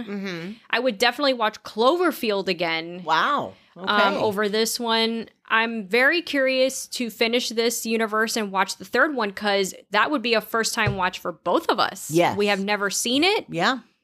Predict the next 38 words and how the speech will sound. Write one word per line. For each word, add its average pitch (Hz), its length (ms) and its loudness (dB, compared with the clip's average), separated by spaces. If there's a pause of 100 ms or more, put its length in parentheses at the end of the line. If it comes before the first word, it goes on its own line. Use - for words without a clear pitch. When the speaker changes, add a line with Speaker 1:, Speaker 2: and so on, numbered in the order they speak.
(180)
Speaker 2:
I - 80 -4
had 208 140 -2
never 180 220 -6
heard 320 400 0
of 349 100 0
it 370 260 2
<laughs> - 840 -8
before 185 160 2
Speaker 1:
I 220 180 4
am 269 140 4
Speaker 2:
this. 311 140 2
Speaker 1:
curious 240 440 2
as 202 160 -2
to 208 120 -6
what 180 220 -2
this, 175 300 -6
um, 151 560 -2
Cloverfield 165 760 -2
Paradox 156 640 -2
movie 151 340 -4
is 139 120 -6
about. 139 480 -6
Speaker 2:
Me 262 180 -2
too. 294 400 -2
And 220 480 0
I 240 120 2
have 285 200 2
to 320 100 0
say, 269 220 4
I'm 247 140 0
glad 233 300 2
we 233 120 -2
went 214 300 -2
down 208 380 0
this 170 260 -4
Cloverfield 175 840 -8
rabbit 175 320 -8
hole. 175 300 -10